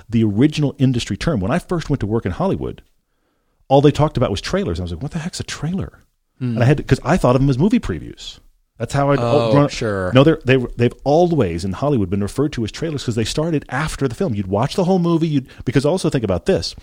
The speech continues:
Speaker 1: You used to watch movies, and all the credits were at the front.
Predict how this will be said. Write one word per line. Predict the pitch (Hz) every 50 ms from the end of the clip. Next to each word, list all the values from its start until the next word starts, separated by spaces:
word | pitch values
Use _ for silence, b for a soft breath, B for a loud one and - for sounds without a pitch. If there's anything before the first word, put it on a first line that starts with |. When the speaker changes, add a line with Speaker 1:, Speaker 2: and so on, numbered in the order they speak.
| B B B B B B B B
Speaker 1:
You | 104 104
used | 147 214 202 -
to | 175
watch | 151 120 101 95 - -
movies, | 101 113 143 135 82 62 - - - - - b b b b b
and | 127 117 - -
all | - 120 135 135
the | 127 127
credits | - - - - 170 185 185 - - -
were | 110
at | 95 -
the | - -
front. | - - - - 175 - - - - -